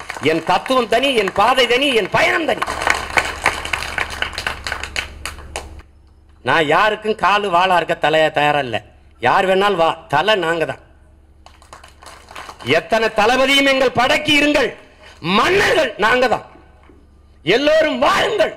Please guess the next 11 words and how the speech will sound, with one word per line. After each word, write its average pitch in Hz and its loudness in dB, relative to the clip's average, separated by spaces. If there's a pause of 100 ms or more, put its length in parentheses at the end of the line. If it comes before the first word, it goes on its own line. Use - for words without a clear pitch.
தாய 233 4
பிள்ளைகளா 220 2
கூடி 208 -2
வாழுவோம். 165 -2 (260)
தமிழர்கள் 180 0
நாங்க 196 2
தான் 190 2
எங்கள் 151 -2
தாய் 160 2
நிலத்தை 143 -2
ஆளுவோம். 123 -4